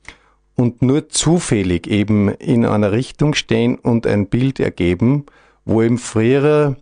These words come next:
die Leute gesagt haben, das gehört irgendwie zusammen, die Gruppen gehört zusammen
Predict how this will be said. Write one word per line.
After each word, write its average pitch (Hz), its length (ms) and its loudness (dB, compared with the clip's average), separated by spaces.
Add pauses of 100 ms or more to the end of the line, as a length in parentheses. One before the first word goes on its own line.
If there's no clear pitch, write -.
(500)
die 127 80 2
Leute 107 380 0
gesagt - 420 -4
haben, 123 300 0
das 107 180 -2
gehört 107 260 -2
irgendwie 123 400 0
zusammen, 101 340 0
die 123 100 -2
Gruppen 120 360 -2
gehört - 280 -2
zusammen 104 340 0